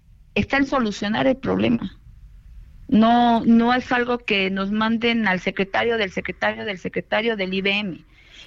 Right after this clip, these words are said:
Entonces, así está pasando. Eso es lo primero que queremos, ser atendidos por funcionarios de tercer nivel, ¿vale? Otra cosa que queremos es construir un canal de diálogo para quienes tengan el poder y la facultad de solucionar este problema estén presentes.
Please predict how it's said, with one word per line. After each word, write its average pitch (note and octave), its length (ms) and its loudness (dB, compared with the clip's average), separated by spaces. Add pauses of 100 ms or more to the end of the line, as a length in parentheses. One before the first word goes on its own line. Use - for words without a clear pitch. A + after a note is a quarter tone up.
Entonces, A#3+ 420 2
así G#3+ 200 2
está A3 220 -2
pasando. - 500 -4 (100)
Eso A#3+ 140 -2
es D#4 60 4
lo C4 160 2
primero B3 380 4
que G#3+ 120 -4
queremos, G3 440 -4 (320)
ser B3 140 2
atendidos B3 560 0
por F#3+ 160 -4
funcionarios G3+ 600 -2
de F3+ 100 0
tercer F#3 360 -2
nivel, G3+ 340 -2 (560)
¿vale? F#3 360 0
Otra C4+ 280 -2
cosa C4 240 -4
que B3 140 -4
queremos A3 400 0
es G#3+ 140 -2
construir A#3+ 400 2
un D4 120 -2
canal A#3 380 0
de B3 100 0
diálogo A3+ 560 0 (520)
para G#3 280 2 (160)
quienes A#3 360 2
tengan C#4+ 320 2
el B3+ 140 0
poder G#3+ 400 -4
y G#3+ 120 2
la G3+ 140 2
facultad G#3 640 -2
de D4+ 120 -2
solucionar G3 680 -2
este B3+ 280 0
problema A3+ 560 0
estén B3 340 0
presentes. A#3 580 -2